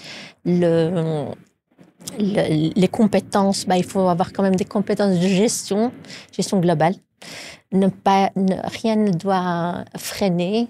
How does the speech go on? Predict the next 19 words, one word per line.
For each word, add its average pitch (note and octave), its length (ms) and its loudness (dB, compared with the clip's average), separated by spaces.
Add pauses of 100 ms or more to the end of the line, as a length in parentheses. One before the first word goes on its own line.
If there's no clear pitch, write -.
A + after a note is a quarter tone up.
(100)
ça - 160 -6
veut F3 60 0
dire F#3+ 140 0
faut - 320 -2
jongler F#3+ 480 2
entre F#3+ 320 -2
la F#3+ 80 0
communication, F#3 640 -4
la G3 80 0
comptabilité, F3 800 -4
l'analyse F3 340 0
financière, F3 500 -2 (180)
<laughs> - 140 -18
bref. - 260 -2 (640)
Il G#3 100 2
faut, - 360 0
il G#3+ 100 4
faut, F#3+ 460 0
euh, - 720 -2